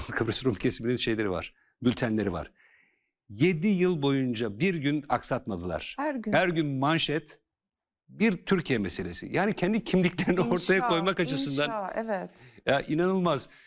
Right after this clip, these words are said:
Speaker 1: Ya Türkiye ile ilgili bir, yani hiçbir sorun olmasa Türkiye'deki adli bir meseleyi bir büyük mesele haline getiren bültenlerle yedi yıl boyunca unutmuyorum. Yani inanılmaz.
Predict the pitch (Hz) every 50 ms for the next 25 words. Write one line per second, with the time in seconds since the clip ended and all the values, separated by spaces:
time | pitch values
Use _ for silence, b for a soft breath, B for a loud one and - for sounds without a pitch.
0 | B B B - 190 208 208 - 208 202 175 - - 190 190 196 185 185 180 -
1 | 180 170 165 160 175 170 185 156 180 170 175 - 135 131 135 139 139 - - -
2 | - - - - 202 220 208 247 285 185 - 185 185 160 143 139 131 127 123 127
3 | 127 - - 196 196 - - 220 226 208 - 202 175 170 170 160 - - 127 131
4 | 127 139 185 226 202 196 160 139 131 120 - - 156 139 139 143 160 180 175 139
5 | 110 98 92 95 120 131 131 131 117 101 98 120 139 160 156 - 123 127 123 -
6 | 147 127 135 123 120 123 135 139 120 110 107 - 131 127 123 110 117 113 107 -
7 | 123 117 117 117 113 107 98 101 123 139 - b b b b b b b b b
8 | b - 101 131 147 143 123 180 185 170 156 147 143 131 113 117 120 123 117 110
9 | 117 110 113 117 113 - - 98 98 98 92 95 101 104 104 104 104 110 110 117
10 | 113 113 113 113 117 107 104 -